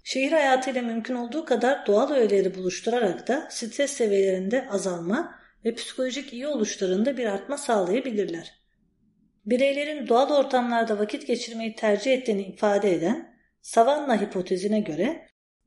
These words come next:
doğal öğelerin iyileştirici etkisi de bulunmaktadır. Bu sebeple hastane ziyaretlerinde alınan çiçeklerin rolü yalnızca estetik değildir. Nefes egzersizi.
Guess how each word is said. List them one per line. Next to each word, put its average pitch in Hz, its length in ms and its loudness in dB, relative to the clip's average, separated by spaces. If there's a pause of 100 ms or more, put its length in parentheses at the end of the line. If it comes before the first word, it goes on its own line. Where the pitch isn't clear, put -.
(100)
doğal 254 260 4
öğelerin 294 500 -2
iyileştirici 240 600 -6
etkisi 226 440 -6
de 294 140 -2
bulunmaktadır. 208 880 -4 (460)
Bu 294 80 -12
sebeple 226 720 0
hastane 240 460 -2
ziyaretlerinde 254 800 -2
alınan 226 400 -2
çiçeklerin 226 580 -4
rolü 202 480 -2
yalnızca 220 500 -2
estetik 226 580 -6
değildir. 220 540 -4 (1700)
Nefes 277 340 0
egzersizi. 180 600 -2